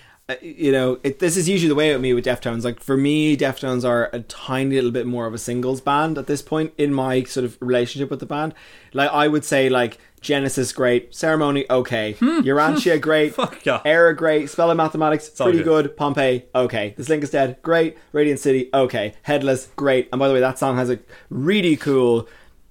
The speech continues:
Speaker 1: almost sort of paganistic ritual section to it that kinda reminded me of Rotting Christ, which was not something I expected
Speaker 2: Mm, mm.
Speaker 1: <laughs> from a Deftones album.
Speaker 2: Yeah.
Speaker 1: And then almost ends on a fucking high. So I, I think overall it's fantastic.
Speaker 2: Yeah, there's still high bars, as you say, okay.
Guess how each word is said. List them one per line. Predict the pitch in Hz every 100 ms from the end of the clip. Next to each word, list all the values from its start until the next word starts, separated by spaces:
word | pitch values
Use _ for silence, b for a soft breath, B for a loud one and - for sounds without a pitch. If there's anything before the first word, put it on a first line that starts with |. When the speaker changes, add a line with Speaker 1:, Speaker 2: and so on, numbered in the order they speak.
| _
Speaker 1:
almost | 139 135 127
sort | 139
of | 131
paganistic | - 135 135 127 135 127 123 - 127
ritual | 123 127 131 139 120 110 107 - _
section | - 139 - 131 117
to | 127
it | 120
that | 110
kinda | 135 123
reminded | 117 117 110
me |
of | 107
Rotting | 117 113 110
Christ, | 117 110 110 -
which | 123
was | 117
not | 139 147
something | 135 120
I | 107
expected | 104 - 117 151 160
Speaker 2:
Mm, | 123 101
mm. | 220 156 123
Speaker 1:
<laughs> | -
from | 147
a | 127
Deftones | 120 - 117
album. | 113 117 95
Speaker 2:
Yeah. | 92 90 -
Speaker 1:
And | 143
then | 160 160 160 -
almost | 160 175 156 -
ends | 160 160
on | 156
a |
fucking | 160 165 156
high. | 185 190 127
So | 151
I, | 127
I | 160
think | - 170 165
overall | 147 139 214 151
it's | -
fantastic. | 127 120 156 165 120
Speaker 2:
Yeah, | 95
there's | 113
still | - 143
high | 120 110
bars, | 104 107 98 92 -
as | 98 95
you |
say, | - 101 95
okay. | 92 107 95 -